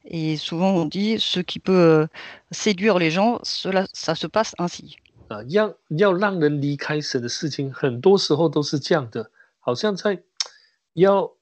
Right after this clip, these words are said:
Speaker 2: 要要什么？要扰乱我们对主的信心啊。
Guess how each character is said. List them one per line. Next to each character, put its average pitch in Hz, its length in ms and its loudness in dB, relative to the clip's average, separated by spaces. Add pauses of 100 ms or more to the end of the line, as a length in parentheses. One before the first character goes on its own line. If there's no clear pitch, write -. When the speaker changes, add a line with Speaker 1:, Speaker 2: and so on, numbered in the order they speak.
Speaker 2:
要 175 400 -2 (640)
要 175 160 -2
什 - 180 -4
么？ 123 240 -2 (460)
要 180 160 2
扰 143 360 2
乱 165 340 2
我 113 160 -4
们 120 180 -6
对 165 260 -2
主 113 260 -8
的 117 80 -8
信 147 340 -4
心 139 380 -4
啊。 - 120 -18